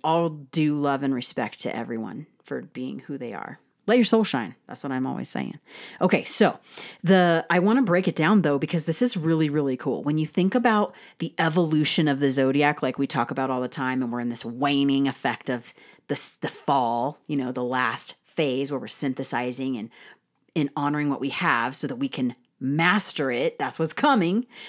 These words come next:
You know, so we wanna master some stuff. Well, this, this is what, there's this evolution of the Hermetic principles as well. We start out with the mentalism. We've talked about how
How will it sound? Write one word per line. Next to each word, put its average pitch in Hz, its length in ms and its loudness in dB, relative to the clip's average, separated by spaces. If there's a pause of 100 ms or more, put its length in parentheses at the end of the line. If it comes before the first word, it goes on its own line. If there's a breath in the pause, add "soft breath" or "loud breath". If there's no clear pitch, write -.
(120)
You 190 140 2
know, 175 60 2
so 175 100 0
we 170 80 4
wanna 160 140 2
master 185 520 2
some 147 220 -4
stuff. 123 340 -2 (320 loud breath)
Well, 165 380 4
this, 185 360 2 (220 loud breath)
this 170 200 2
is 208 120 2
what, 226 440 0
there's 156 340 2
this 160 240 0 (160)
evolution 208 580 4
of 160 160 0
the 160 60 0
Hermetic 147 460 0
principles 165 580 0
as 135 160 -4
well. 165 400 0 (680 loud breath)
We 180 80 0
start 185 380 2
out 180 220 2
with 147 280 -2 (280 soft breath)
the 160 100 2
mentalism. 143 920 -2
We've - 140 -12
talked - 300 -6
about 143 300 -2
how 135 340 0